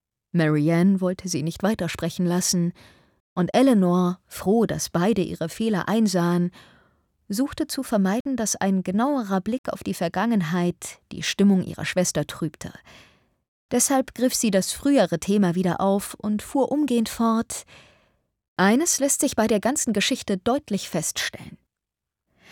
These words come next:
dass Willoughbys sämtliche Schwierigkeiten aus seinem ersten Fehltritt entstanden sind. Aus seinem Verhalten gegenüber Eliza Williams. Dieses schlimme Vergehen war der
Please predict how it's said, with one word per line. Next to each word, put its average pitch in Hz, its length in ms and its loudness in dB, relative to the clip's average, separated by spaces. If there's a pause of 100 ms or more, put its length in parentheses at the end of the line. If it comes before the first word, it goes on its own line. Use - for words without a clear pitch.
(100)
dass 156 200 0
Willoughbys 214 480 4
sämtliche 240 440 0
Schwierigkeiten 208 880 0
aus 190 160 0
seinem 185 240 2
ersten 233 420 -2
Fehltritt - 500 -10
entstanden 143 500 -4
sind. - 340 -12 (720)
Aus - 160 -2
seinem 185 220 6
Verhalten 208 540 -2
gegenüber 226 520 0
Eliza 202 560 2
Williams. - 720 -2 (1040)
Dieses 254 380 2
schlimme 247 380 2
Vergehen 208 460 0
war 190 120 2
der 180 180 2